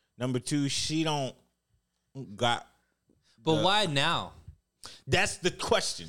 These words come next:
Speaker 2: But I'm saying, I know
Speaker 1: I don't
Speaker 2: Chris
Speaker 1: think it's
Speaker 2: Brown,
Speaker 1: jealousy.
Speaker 2: I know Chris Brown has done a lot of music with women since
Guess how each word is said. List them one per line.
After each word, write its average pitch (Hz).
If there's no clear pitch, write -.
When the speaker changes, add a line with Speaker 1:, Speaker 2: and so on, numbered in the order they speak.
Speaker 2:
But 190
I'm 202
saying, 240
I 180
know 135
Speaker 1:
I 165
don't 226
Speaker 2:
Chris 151
Speaker 1:
think 113
it's 160
Speaker 2:
Brown, 135
Speaker 1:
jealousy. 156
Speaker 2:
I 156
know 208
Chris 143
Brown 131
has 117
done 113
a 107
lot 110
of 104
music 104
with 98
women 95
since -